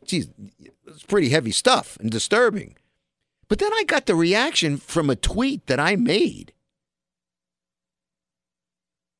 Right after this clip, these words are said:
And I'm getting a similar reaction. It's like I'm making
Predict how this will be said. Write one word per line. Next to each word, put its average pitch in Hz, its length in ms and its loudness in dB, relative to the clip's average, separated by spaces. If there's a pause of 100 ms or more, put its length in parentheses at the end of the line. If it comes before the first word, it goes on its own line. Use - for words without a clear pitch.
(500)
And 247 140 6
I'm 247 80 0
getting 285 240 4
a 226 40 6
similar 262 480 4
reaction. 262 800 0 (1400)
It's 208 160 4
like 240 180 4
I'm 240 140 4
making 262 400 2